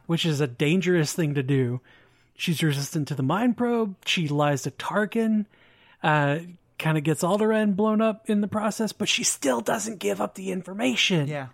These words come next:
Speaker 2: no, she holds true.
Speaker 1: And then, and then later, when they finally get out, she was like, "No, that was too easy. They're tracking us." And Han's like, "Pff, not this ship, sister." And she's like, "No, you fucking idiot.
Speaker 2: Yeah.
Speaker 1: They're tracking us."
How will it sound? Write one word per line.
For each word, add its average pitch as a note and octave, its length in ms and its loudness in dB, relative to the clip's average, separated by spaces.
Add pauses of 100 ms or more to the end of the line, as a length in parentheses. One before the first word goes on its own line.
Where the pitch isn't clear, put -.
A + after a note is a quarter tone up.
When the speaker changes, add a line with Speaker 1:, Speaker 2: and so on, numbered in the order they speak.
(120)
Speaker 2:
no, D#3+ 160 -8
she F#3+ 160 -10
holds D#3+ 260 -8
true. F#3 140 -4
Speaker 1:
And F3 120 2
then, A3+ 280 0 (640)
and F3 160 0
then G#3+ 180 0
later, G#3+ 640 0
when F3+ 380 2
they E3 160 0
finally G3 420 -2
get E3 180 0
out, G#3+ 280 0
she - 100 -2
was D#3+ 160 0
like, E3 260 0
"No, E3 220 2
that D#3 140 2
was C#3+ 140 -6
too D3 200 -2
easy. C#3+ 540 2 (320)
They're D3 160 0
tracking D3+ 480 2
us." - 360 -6 (440)
And E3 120 2
Han's D#3+ 280 2
like, D#3+ 240 -2
"Pff, - 180 -10 (320)
not F#3 360 -2
this E3 180 2
ship, C3 320 0
sister." C#3 520 0 (200)
And - 100 -6
she's D#3+ 160 -2
like, D3+ 180 -2 (280)
"No, D4+ 160 6
you A#3+ 160 4
fucking G#3+ 460 2
idiot. G#3 340 6
Speaker 2:
Yeah. G#3 80 -6
Speaker 1:
They're F#3+ 120 4
tracking E3+ 520 2
us." C#3 360 4